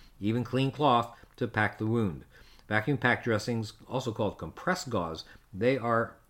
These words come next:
available, widely available online, so compact,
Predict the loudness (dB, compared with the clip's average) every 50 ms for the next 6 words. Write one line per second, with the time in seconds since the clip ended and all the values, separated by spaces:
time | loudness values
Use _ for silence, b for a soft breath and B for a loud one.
0 | _ -20 -16 -10 -4 0 2 4 6 6 6 6 4 2 0 -2 -2 -2 2 4
1 | 6 6 6 6 4 2 2 2 2 2 0 0 0 0 -2 -2 0 0 -2 -2
2 | -2 -4 -2 0 0 0 0 0 -2 -2 -2 0 -2 -2 -2 -4 B